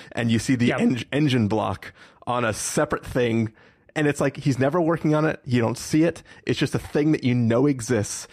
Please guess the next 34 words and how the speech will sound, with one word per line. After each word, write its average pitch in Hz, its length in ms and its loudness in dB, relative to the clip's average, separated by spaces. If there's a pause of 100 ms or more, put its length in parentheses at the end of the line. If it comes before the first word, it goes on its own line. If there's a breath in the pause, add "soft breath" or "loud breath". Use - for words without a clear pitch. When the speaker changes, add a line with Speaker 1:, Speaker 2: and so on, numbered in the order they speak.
(200 loud breath)
Speaker 1:
It's - 140 -2
like 117 140 -2
Chekhov's - 460 -4
Batmobile 107 640 0 (220 loud breath)
just - 220 -2 (120)
waiting 135 640 2
to 240 80 0
fucking 117 340 -4
show 127 240 2
up. 127 260 -2 (200 loud breath)
And 127 200 -2
then 139 300 2 (220 loud breath)
just - 280 -2
when 147 260 2
that 147 160 2
engine 123 340 0
starts 160 360 0
up 175 300 0
and 139 140 2
that 135 120 0
fucking, 160 340 0
like, 135 240 -2
thing 143 200 0
is 165 100 2
just 139 280 -4 (140 soft breath)
heating 160 460 0
up 160 100 -2
in 170 80 0
the 156 80 2
back, 147 300 -2
and 151 80 0
I - 20 2
was 131 120 0
like, 120 140 0